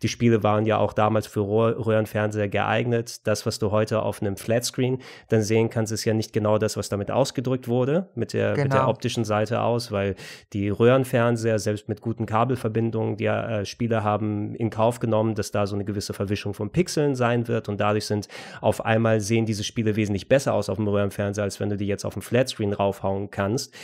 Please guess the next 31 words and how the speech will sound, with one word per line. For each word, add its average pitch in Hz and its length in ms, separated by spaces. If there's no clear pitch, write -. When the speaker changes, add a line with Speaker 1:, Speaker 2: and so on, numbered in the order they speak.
Speaker 1:
äh, 104 100
einfach 104 360
weil 101 100
die 98 60
Technik - 380
darauf 98 300
anders 101 320
geeicht 98 320
gewesen 95 400
ist. 120 260
Und 110 240
das 113 140
macht 127 180
schon 220 400
einen 131 440
recht 123 340
großen 117 340
Teil 107 280
aus. 131 560
Ähm, 104 300
also 107 420
wenn 120 140
ich 185 100
die 143 80
Möglichkeit 127 460
immer 110 160
hätte, 104 160
so 98 100
ein 101 60
altes 104 300
PlayStation-Spiel - 920